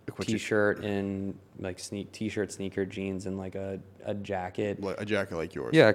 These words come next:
Speaker 2: I mean, this is maybe a little more, this is funky. This is a hunting jacket. It's like a shotgun patch on the side, but, um, something, like, colorful,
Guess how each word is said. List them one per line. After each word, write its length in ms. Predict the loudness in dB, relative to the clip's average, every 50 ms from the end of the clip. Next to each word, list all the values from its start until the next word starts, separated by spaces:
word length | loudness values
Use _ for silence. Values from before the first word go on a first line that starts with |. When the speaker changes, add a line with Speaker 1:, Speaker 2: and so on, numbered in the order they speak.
| 4 2 2
Speaker 2:
I 60 | 4
mean, 180 | 4 6 6
this 160 | 6 6 8 6
is 100 | 4 4
maybe 260 | 4 4 4 4 4
a 40 | 4
little 200 | 4 4 4 4
more, 220 | 2 2 0 0
this 200 | 0 0 -2 -2
is 140 | -2 -4 -8 -14 -16 -20 -20 -16 -8
funky. 280 | -6 -6 -4 -2 -2
This 100 | -2 -2
is 60 | -2 -4
a 80 | -6
hunting 460 | -6 -8 -8 -8 -8 -8 -10 -10 -10 -10
jacket. 500 | -8 -8 -8 -8 -6 -6 -8 -8 -8 -12 -20 -20 -20 _ -20 -20 -20 -14
It's 80 | -10 -10
like 140 | -10 -8 -10
a 40 |
shotgun 520 | -12 -8 -6 -4 -4 -4 -6 -8 -12 -12 -10
patch 300 | -8 -6 -6 -6 -6 -8
on 100 | -10 -10
the 60 | -12
side, 320 | -10 -8 -6 -4 -4 -2 2
but, 240 | 2 2 2 0 -4 -16 -20 -20 -20 -20 -20 -10 -4
um, 480 | 0 2 2 4 2 2 0 -2 -4 -10 -18 -20 -20 _ -20 _ -20 -20 -20 -20 -20 -20 _ -20 -20 -20 -20 -18
something, 340 | -12 -10 -8 -6 -6 -6
like, 260 | -6 -8 -10 -14 -18 -16
colorful, 680 | -6 -2 0 0 0 -2 -2 -2 -2 0 -2 -4